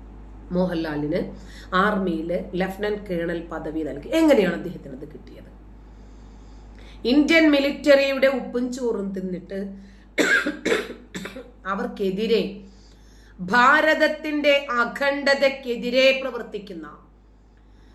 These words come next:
മലയാളികളായ ക്ഷുദ്രജീവികളെ നമ്മൾ എത്രയോ നേരത്തെ തിരിച്ചറിഞ്ഞതാ. ഈ രാജ്യത്തിനു വേണ്ടി പ്രവർത്തിക്കുന്ന ആർമി, ഇന്ത്യൻ ആർമിയെ പട്ടിയെ പോലെ കാണുന്ന ഒരു വിഭാഗം ആളുകൾ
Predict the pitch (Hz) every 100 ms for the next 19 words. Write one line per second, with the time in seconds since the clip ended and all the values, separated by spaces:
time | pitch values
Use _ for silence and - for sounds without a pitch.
0 | - 196 220 240 269 277 277 277 294 302
1 | 302 269 294 294 294 285 285 277 - 240
2 | 196 262 277 269 285 277 277 277 285 277
3 | 262 262 240 240 247 254 254 262 262 302
4 | 311 302 294 294 277 311 - 233 190 -
5 | - - _ _ _ _ _ _ _ _
6 | - - - - - 208 214 202 202 202
7 | - 226 214 208 196 185 190 185 180 170
8 | - 175 180 180 170 180 185 190 180 -
9 | - - - - 180 190 196 190 180 175
10 | 185 180 202 226 - - - - - 247
11 | - 311 311 311 330 320 330 311 302 285
12 | 269 269 262 254 226 220 226 226 196 214
13 | 208 196 190 190 202 190 185 185